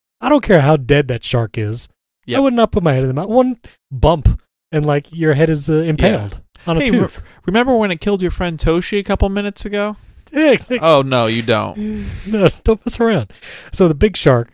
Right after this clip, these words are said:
Speaker 1: now the bi-, the bigger shark, capsizes the boat, and, uh, they find a couple rescue boats. But then something happens to the dad,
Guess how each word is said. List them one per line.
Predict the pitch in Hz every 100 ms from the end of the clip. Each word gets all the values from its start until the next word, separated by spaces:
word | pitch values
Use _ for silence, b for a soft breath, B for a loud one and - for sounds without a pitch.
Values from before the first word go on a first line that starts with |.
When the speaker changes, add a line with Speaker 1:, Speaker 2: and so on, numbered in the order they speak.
| _
Speaker 1:
now | 143 143
the |
bi-, | 127 156 -
the |
bigger | 127 185 123
shark, | 123 113
capsizes | 147 147 - 143 131 120
the |
boat, | 110 110 104 - - _ _ _ _ _
and, | 131 123 120
uh, | 120 120 117
they | 107
find | - 135 131 127
a | 123 120 117
couple | - - 123
rescue | 127 - 123
boats. | 101 104 107 - - - _ _ _ _ _ _ _ _
But | 143 -
then | 160
something | 147 220 208
happens | 156 165 156 139
to | - 151 139 127
the | 117
dad, | 101 127 110 92 98 101 -